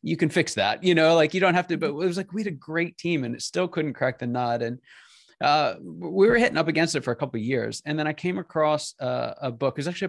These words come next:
podcast like this. It's why I love doing podcasts, because, uh, a podcast genuinely, literally transformed my life. Uh, but I,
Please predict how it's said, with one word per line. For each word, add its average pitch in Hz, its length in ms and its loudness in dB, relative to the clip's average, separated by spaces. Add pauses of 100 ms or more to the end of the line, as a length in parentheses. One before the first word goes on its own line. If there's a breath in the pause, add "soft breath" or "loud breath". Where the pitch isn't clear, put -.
podcast - 380 -4
like 117 100 -8
this. 113 160 -2
It's 101 160 -12
why 135 160 4
I 135 40 2
love 127 280 2
doing 123 220 -4
podcasts, - 520 -8
because, 117 360 -6 (100)
uh, 117 340 0
a 127 140 0
podcast 139 540 0 (200)
genuinely, 131 680 0
literally 117 440 -2
transformed 104 480 -8
my 95 80 -6
life. - 280 -12 (640 loud breath)
Uh, 151 160 6
but 156 100 2
I, 151 200 4